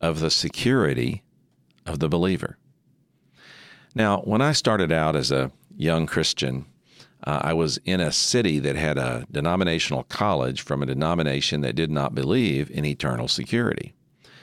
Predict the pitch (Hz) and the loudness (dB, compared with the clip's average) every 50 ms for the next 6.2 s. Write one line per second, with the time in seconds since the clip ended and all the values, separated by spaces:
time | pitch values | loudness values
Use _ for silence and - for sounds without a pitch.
0 | - - - - - - - 98 92 104 110 - 113 92 101 92 71 - 80 76 | -20 -20 -10 -8 -4 0 2 2 2 2 2 2 2 2 2 0 2 2 0 2
1 | 71 92 135 135 - 85 76 67 65 65 67 65 - - - 120 117 - - 80 | 2 2 2 2 2 2 2 2 2 0 -2 -2 -2 0 0 0 0 0 -2 -2
2 | 76 - 78 69 - 76 69 69 71 78 85 95 85 - - 76 69 69 71 - | -2 -2 -2 -2 -2 -2 0 0 0 2 2 0 0 0 0 0 0 0 0 -2
3 | 78 69 - 69 65 60 - - - 65 - - - 76 71 73 71 67 71 76 | -2 -2 -2 -2 -2 -2 -4 -8 -10 -14 -12 -8 -6 -4 -2 -2 0 0 0 0
4 | 82 80 69 69 67 71 98 127 117 - 67 67 73 - - 78 71 76 71 65 | 0 0 0 0 0 2 2 2 2 2 0 0 0 0 -2 -2 0 0 -2 0
5 | 64 73 76 76 78 80 78 76 - - 69 65 69 - 78 80 92 107 107 - | 0 0 0 2 2 0 -2 -2 -2 -2 -2 -2 -2 -2 0 0 0 0 -2 -4
6 | - - - - | -6 -8 -8 -10